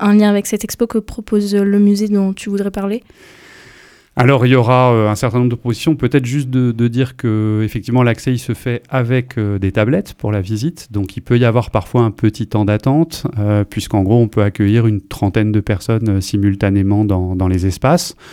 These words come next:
Speaker 2: ce qui nous permet, euh, quand même, euh, vu les flux de, de visiteurs, de, de, de permettre à tout le monde de le découvrir. Dire que c'est gratuit,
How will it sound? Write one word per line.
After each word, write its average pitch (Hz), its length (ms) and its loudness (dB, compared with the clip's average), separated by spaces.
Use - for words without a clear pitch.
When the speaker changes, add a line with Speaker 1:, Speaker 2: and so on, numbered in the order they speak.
Speaker 2:
ce - 80 -12
qui - 140 -6
nous 92 120 2
permet, 104 540 2
euh, 90 140 0
quand 90 140 -6
même, 95 260 -2
euh, 85 140 -4
vu 85 180 -4
les 95 100 0
flux 104 220 -2
de, 98 220 2
de 95 100 2
visiteurs, 98 540 0
de, 95 300 -2
de, 92 200 -2
de 90 100 -2
permettre 104 400 0
à 101 60 -2
tout - 100 -4
le 98 60 -2
monde 104 180 2
de 98 80 2
le 92 100 2
découvrir. 95 600 0
Dire 120 180 2
que 123 100 0
c'est 104 200 0
gratuit, 92 440 0